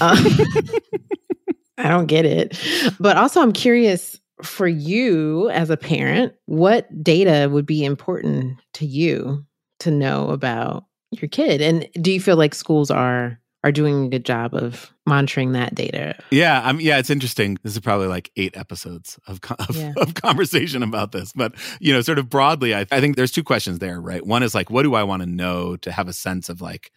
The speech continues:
Speaker 2: how my kid is doing?
Speaker 1: Yeah.
Speaker 2: And then there's, like, the way that data gets weaponized in school
Speaker 1: Yeah.
Speaker 2: choice marketplaces, you know, the kind of competition among schools. And so I think that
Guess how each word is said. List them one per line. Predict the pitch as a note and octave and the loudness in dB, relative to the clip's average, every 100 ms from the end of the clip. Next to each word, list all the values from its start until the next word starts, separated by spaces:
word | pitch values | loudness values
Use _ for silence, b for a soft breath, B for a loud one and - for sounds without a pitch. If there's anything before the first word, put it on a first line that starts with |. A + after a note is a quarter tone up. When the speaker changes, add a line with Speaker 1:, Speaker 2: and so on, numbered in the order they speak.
| _ _ | _ _
Speaker 2:
how | A#2 | 0
my | G#2 F2+ | 0 -2
kid | - G2 | -4 -8
is | F2+ - | -8 -10
doing? | E2 D2+ B1 G#2 _ _ | -14 -14 -16 -20 _ _
Speaker 1:
Yeah. | E3+ B2+ - | 0 0 -2
Speaker 2:
And | A2 A#2+ | 0 4
then | C3 | 4
there's, | B2+ A2 G2+ | 4 2 0
like, | G2 F#2 | -2 -2
the | G2+ | -2
way | G2+ A2 G#2 | 2 2 2
that | F2+ | -2
data | G2 F#2+ F#2 | -4 -4 -4
gets | F#2 | -6
weaponized | F#2 F2+ F#2+ F#2+ F2 E2+ F2 F#2 - | -8 -4 -4 -4 -8 -10 -12 -12 -10
in | G2 F#2 | -8 -6
school | D#3 A2+ | -2 0
Speaker 1:
Yeah. | - | -2
Speaker 2:
choice | - F#2 - | -2 -4 -4
marketplaces, | F2+ E2+ - - E2 - D#2+ - B B B | -6 -8 -12 -14 -14 -14 -14 -16 B B B
you | G#2+ | -4
know, | - | -4
the | F#2 | -4
kind | G#2+ G2 | -4 -6
of | F2+ | -4
competition | - B2 G#2+ A2+ G#2 G2+ | 0 0 2 0 0 -2
among | F#2 F#2 F2+ | -2 -2 -4
schools. | - - F#2 F2+ F2+ - | -6 -6 -4 -4 -8 -12
And | E2+ | -12
so | - | -8
I | F2+ | -2
think | G2 | -2
that | F#2 | -2